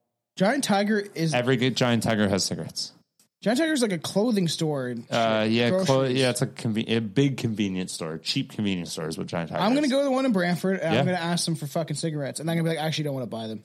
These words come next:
Speaker 2: They'll be right behind the counter. You'll see all the, the shelving right behind
Speaker 1: Never.
Speaker 2: the
Speaker 1: I've
Speaker 2: cashier.
Speaker 1: been to Giant Tiger a couple times, never seen that.
Speaker 2: It, I promise you, it's there.
Speaker 1: Do you think Tony the Tiger and Giant Tiger fuck each other?
Speaker 2: Probably, if one's is Giant Tiger a girl.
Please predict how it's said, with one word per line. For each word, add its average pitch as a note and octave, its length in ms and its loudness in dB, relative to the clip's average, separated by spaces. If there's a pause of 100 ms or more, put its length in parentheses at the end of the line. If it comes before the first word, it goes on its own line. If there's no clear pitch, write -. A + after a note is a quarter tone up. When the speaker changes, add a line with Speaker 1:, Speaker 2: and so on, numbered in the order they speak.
(140)
Speaker 2:
They'll G2+ 100 0
be G2+ 140 4
right G#2+ 240 2
behind A2 260 2
the G2+ 40 0
counter. A2+ 260 0
You'll G#2+ 160 2
see A2 220 -2
all G#2+ 160 0
the, G2+ 200 -4 (140)
the G2 80 -6
shelving F2+ 500 -2 (220)
right F#2 80 -2
behind F2+ 220 2
Speaker 1:
Never. G2 100 2
Speaker 2:
the - 80 0
Speaker 1:
I've F#3+ 80 2
Speaker 2:
cashier. G3 160 2
Speaker 1:
been G3+ 120 2
to E3 40 -2
Giant F3 240 2
Tiger E3+ 100 0
a D#3 60 -4
couple E3 220 -2
times, F3+ 180 2
never C3+ 180 -2
seen A#2+ 160 -4
that. A2+ 140 -6 (500)
Speaker 2:
It, G2 320 -2
I F#2+ 80 -4
promise F2 560 0
you, E2+ 80 -2
it's - 140 -6
there. - 240 -8
Speaker 1:
Do - 0 -
you - 160 -10
think B3 100 2
Tony F#3 240 2
the F#3+ 80 2
Tiger F3+ 260 0
and E3 120 2
Giant D3 260 0
Tiger D3 180 0
fuck C3 300 -8
each C3+ 140 -6
other? C#3+ 240 -4 (100)
Speaker 2:
Probably, E2 400 -4 (680)
if F#2+ 200 -8
one's E2+ 320 -2 (160)
is F2+ 180 -8 (480)
Giant F2+ 320 -2
Tiger F#2 380 -2
a E2 40 -4
girl. G2+ 340 -4